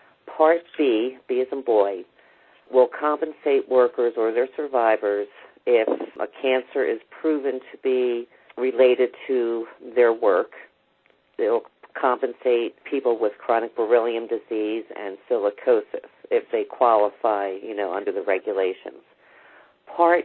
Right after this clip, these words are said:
E, as in Edward, will compensate other diseases, and, and including the cancers and C B D, but that program will only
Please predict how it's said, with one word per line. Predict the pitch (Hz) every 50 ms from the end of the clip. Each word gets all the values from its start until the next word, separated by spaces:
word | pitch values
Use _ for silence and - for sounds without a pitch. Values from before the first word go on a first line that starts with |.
| - _ -
E, | 190 208 185 147 123 113 107 110 117 127 - - - - -
as | 123 110 120
in | 120 -
Edward, | - 139 143 143 139 117 104 98 95 95 - _ _ _ _ _ _ _ _ _ _ _ -
will | 143 143 123 - - -
compensate | - 147 143 143 - - 139 - _ - 135 127 127 120 117 - - - -
other | - 151 156 180 175 160
diseases, | - 151 - - 117 101 101 95 104 101 113 120
and, | 135 131 127 117 -
and | - 151 143
including | 143 147 143 - - 180 170 156 147 143
the | 127
cancers | 117 - - 117 110 107 - 113 101 -
and | 104 101 -
C | - 110 104
B | - 110 101
D, | - 101 95 95 90 - - - - - _ _
but | - 131 123 -
that | - 143 147 151 160 - - _ _ _ _ _
program | - - 151 135 127 123 - 131 123 123 123 120 117 113 113 113 - _ -
will | 143 131 120 - -
only | - 131 127 131 127 127 123 117